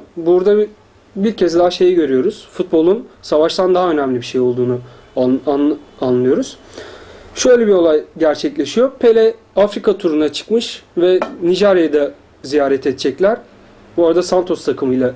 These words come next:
Afrika turunda. Ama Nijerya'da bir iç savaş var ve Müslümanlarla Hristiyanlar savaşıyor. İki, e, tarafta sırf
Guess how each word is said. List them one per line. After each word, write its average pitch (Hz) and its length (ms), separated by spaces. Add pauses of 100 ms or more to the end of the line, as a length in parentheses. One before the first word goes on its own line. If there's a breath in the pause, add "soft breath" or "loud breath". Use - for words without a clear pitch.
(100)
Afrika 127 340
turunda. 143 480 (640 loud breath)
Ama 202 160
Nijerya'da 202 540
bir 202 40
iç 208 100
savaş 151 420
var 233 160 (100)
ve 185 260 (600)
Müslümanlarla 180 840
Hristiyanlar 175 600 (240)
savaşıyor. 180 640 (680 soft breath)
İki, 233 380 (540)
e, 156 560 (220)
tarafta 175 560 (320)
sırf - 320